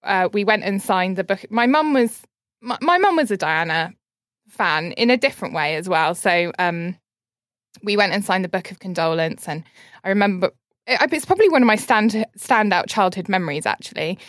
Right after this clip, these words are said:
Um, I remember watching the funeral with my parents. It was the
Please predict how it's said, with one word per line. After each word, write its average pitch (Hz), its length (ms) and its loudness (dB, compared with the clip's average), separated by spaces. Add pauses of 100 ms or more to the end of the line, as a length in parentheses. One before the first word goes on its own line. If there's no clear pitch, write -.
(260)
Um, 185 280 2
I 147 100 4
remember 196 280 2
watching 185 340 -2
the 180 80 -6
funeral 170 640 0
with 170 180 -2
my 170 140 0
parents. 175 680 0
It - 60 -16
was - 100 -18
the 175 120 -20